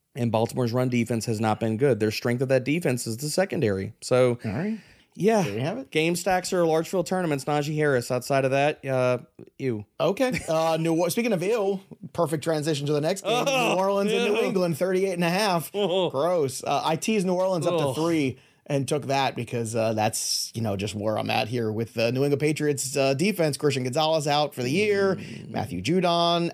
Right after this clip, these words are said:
Speaker 2: out. Uh, al-, almost every cornerback named Jones is out. Everybody's out for the New England Patriots. So I think Olave is intriguing. My only problem is I just don't understand the health of Derek Carr's shoulder, 'cause you saw him dump the ball off,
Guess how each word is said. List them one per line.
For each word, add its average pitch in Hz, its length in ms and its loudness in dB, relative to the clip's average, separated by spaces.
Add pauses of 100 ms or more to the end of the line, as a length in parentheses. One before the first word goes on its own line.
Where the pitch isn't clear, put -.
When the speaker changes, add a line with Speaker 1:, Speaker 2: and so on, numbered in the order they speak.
Speaker 2:
out. 156 500 0 (460)
Uh, 107 280 0 (100)
al-, 135 220 0
almost 143 260 2
every 147 160 2
cornerback 143 480 0
named 139 220 0
Jones 139 340 0
is 123 120 -4
out. 127 200 2
Everybody's 285 360 0
out 156 260 -2 (180)
for 139 80 -2
the 139 80 2
New 147 100 2
England 147 200 2
Patriots. 131 440 0
So 131 220 0 (300)
I 170 80 0
think 302 160 0
Olave 196 420 2
is 156 100 2
intriguing. 160 440 0
My 156 120 4
only 262 160 2
problem 196 360 0
is 143 120 2
I 139 100 2
just 151 180 -2
don't 170 180 0
understand 151 400 0
the 120 40 0
health 139 200 -2
of 127 80 -4
Derek 120 300 0
Carr's 139 320 0
shoulder, 135 520 -2 (280)
'cause 143 120 -2
you 143 60 0
saw 180 200 0
him 160 100 0
dump 156 260 -2
the - 80 -4
ball 143 260 2
off, 139 280 0